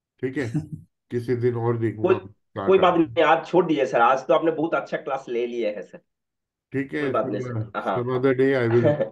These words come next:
Speaker 3: <laughs>
Speaker 1: जो अगला क्लास लेंगे ना, I'll put your chart for this wealth।
Speaker 2: ओके।
Speaker 1: ठीक है?
Speaker 3: हाँ, हाँ।
Speaker 1: So next
Speaker 3: उ-,
Speaker 1: time
Speaker 3: उस
Speaker 1: I will
Speaker 3: दिन, उ-, उस दिन सर शेयर मार्केट का एक चार्ट भी बना के दिखा दीजिएगा, कैसे करते हैं लोग।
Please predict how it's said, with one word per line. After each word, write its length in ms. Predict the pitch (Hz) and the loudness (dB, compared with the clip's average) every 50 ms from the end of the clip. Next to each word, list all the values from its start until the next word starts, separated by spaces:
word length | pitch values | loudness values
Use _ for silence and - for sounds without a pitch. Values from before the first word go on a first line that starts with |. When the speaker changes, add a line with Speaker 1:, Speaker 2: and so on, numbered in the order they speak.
| - _ _ _ _ | -10 _ _ _ _
Speaker 3:
<laughs> 240 | _ _ _ _ | _ _ _ _
Speaker 1:
जो 120 | 113 135 147 | 0 2 2
अगला 320 | 143 135 139 156 156 160 | 2 2 2 2 2 2
क्लास 400 | 160 160 151 147 147 151 - - | 0 0 -2 -2 -2 -2 -4 -4
लेंगे 340 | 143 135 135 131 131 143 185 | -4 -4 -4 -6 -6 -8 -8
ना, 280 | 202 190 147 117 113 _ _ - | -8 -8 -10 -12 -14 _ _ -8
I'll 220 | 120 127 127 120 | -8 -8 -8 -6
put 180 | - 143 131 135 | -8 -8 -4 0
your 140 | 143 143 135 - | 0 0 0 0
chart 220 | - 123 110 110 113 | 0 0 0 0 0
for 200 | 113 - 123 113 107 104 | -2 -4 -4 -4 -2 -4
this 180 | 110 107 - | -6 -8 -6
wealth। 400 | 98 92 87 85 85 90 _ _ _ _ _ _ _ _ _ _ _ _ _ _ _ _ _ _ _ - | -8 -8 -8 -8 -10 -14 _ _ _ _ _ _ _ _ _ _ _ _ _ _ _ _ _ _ _ -16
Speaker 2:
ओके। 320 | 107 107 104 101 - - - | -14 -14 -14 -14 -14 -14 -6
Speaker 1:
ठीक 240 | - 170 165 - 175 | -6 -6 -2 -2 -2
है? 220 | 123 113 - _ _ _ _ _ _ _ _ - - | -2 -2 -8 _ _ _ _ _ _ _ _ -6 -2
Speaker 3:
हाँ, 160 | 170 - - | -2 -2 -2
हाँ। 140 | - - - | -4 -6 -6
Speaker 1:
So 200 | 131 127 123 - _ _ _ _ _ _ 127 | -6 -8 -8 -12 _ _ _ _ _ _ -12
next 420 | 117 120 117 117 113 123 120 175 | -8 -6 -6 -4 -4 -4 -2 -2
Speaker 3:
उ-, 120 | 185 180 | -2 -2
Speaker 1:
time 140 | 131 120 117 | -2 0 2
Speaker 3:
उस 0 | |
Speaker 1:
I 0 | |
will 180 | 185 185 180 165 | 2 2 2 2
Speaker 3:
दिन, 180 | 175 214 208 | 2 2 0
उ-, 240 | 208 214 - 190 190 | 0 0 0 0 0
उस 180 | 190 208 196 175 | 2 2 2 2
दिन 160 | 180 214 202 | 4 2 2
सर 180 | 202 220 202 202 | 4 4 4 4
शेयर 380 | - - - 180 180 180 180 | 2 2 2 4 6 6 6
मार्केट 360 | 190 196 185 180 202 185 - | 4 4 2 2 0 -2 0
का 80 | - 185 | 0 0
एक 240 | 190 196 185 - - | 0 0 -2 -4 -4
चार्ट 300 | 180 156 147 165 160 156 | -2 0 0 0 0 0
भी 80 | 180 | 0
बना 240 | 175 160 156 156 156 | 0 2 0 0 0
के 160 | 151 156 160 | 0 -2 -2
दिखा 460 | - - - _ - 143 - - 139 - | -4 -4 -10 _ -16 -16 -6 -4 -4 -4
दीजिएगा, 400 | - 135 123 127 131 127 147 151 | -4 -8 -10 -8 -6 -6 -6 -4
कैसे 320 | - 156 131 131 - 143 | -4 -4 -4 -4 -4 -6
करते 320 | - 131 120 117 - 135 | -6 -6 -6 -6 -6 -8
हैं 240 | 135 143 127 - - _ _ _ _ _ _ _ _ _ - | -8 -6 -8 -10 -12 _ _ _ _ _ _ _ _ _ -10
लोग। 420 | 110 120 127 143 165 160 - - | -4 -2 0 0 -2 -2 -8 -16